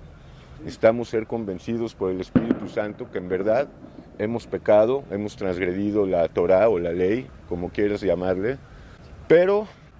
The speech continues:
hay vida nueva, hay perdón de culpas, o sea, justificación por fe, y pues esta misma fe la da Dios, porque ¿de dónde la vamos a sacar? <laughs> Esta es una fe sobrenatural, no tiene nada que ver con el uso que se le da a la palabra fe en el mundo.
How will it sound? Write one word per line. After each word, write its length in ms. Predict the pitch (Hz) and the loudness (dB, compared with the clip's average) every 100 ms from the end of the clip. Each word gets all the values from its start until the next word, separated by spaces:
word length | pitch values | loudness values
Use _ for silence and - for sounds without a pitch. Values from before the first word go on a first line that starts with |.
| - - | -12 -2
hay 180 | 139 | 0
vida 240 | 135 135 127 | 0 0 0
nueva, 300 | 123 135 135 | 0 2 2
hay 60 | |
perdón 400 | 117 120 107 117 | 2 0 2 0
de 100 | 104 | -2
culpas, 460 | - 135 131 135 - | -2 -2 0 -2 -4
o 60 | 82 | 0
sea, 200 | 95 98 | 2 2
justificación 920 | 98 92 87 101 - 92 117 113 107 | -2 -12 -8 -8 0 0 4 2 4
por 160 | 98 | -2
fe, 300 | 90 110 165 - - - - - - - | 2 2 2 -4 -18 -18 -18 -16 -16 -8
y 140 | 98 | -8
pues 240 | 98 110 147 | -6 -4 -4
esta 240 | - 156 | -2 -2
misma 340 | 151 156 143 | 2 2 2
fe 220 | - 160 156 | 2 2 4
la 160 | 127 | 4
da 160 | 139 147 | 4 0
Dios, 340 | 156 196 185 113 | 0 -2 -4 -8
porque 260 | 101 117 | -4 0
¿de 120 | 117 | 0
dónde 260 | 120 156 147 | 0 2 2
la 100 | 127 | 4
vamos 320 | 135 143 - | 4 0 -4
a 60 | 110 | -4
sacar? 420 | - 104 147 160 - - - - - - - - - | -2 -2 -2 -4 -10 -16 -14 -14 -18 -18 -20 -20 -20
<laughs> 720 | - - - - - - - | -20 -20 -18 -20 -18 -18 -4
Esta 200 | 123 143 | -2 -2
es 120 | 135 | -2
una 220 | 135 131 | 0 0
fe 220 | 113 123 123 | 2 2 2
sobrenatural, 880 | 120 101 95 92 - 92 98 147 175 - - - - | 0 0 0 -2 -4 2 4 2 -2 -16 -20 -20 -10
no 100 | 117 | -8
tiene 260 | - 120 107 | -2 0 0
nada 280 | 107 107 104 | -2 -2 -2
que 160 | 98 | 0
ver 240 | 98 110 107 | 2 2 2
con 200 | 98 95 | -4 -2
el 160 | 98 | 0
uso 260 | 110 110 101 | -2 -2 -4
que 120 | 98 | -4
se 160 | 101 87 | -2 -2
le 140 | 90 | 0
da 180 | 101 107 | 2 2
a 60 | |
la 120 | 95 87 | 0 -2
palabra 520 | 92 92 107 101 92 | -2 2 2 2 -2
fe 320 | - 107 104 | 4 6 6
en 120 | 92 | 2
el 140 | 85 90 | -2 0
mundo. 440 | 117 131 156 | 2 2 0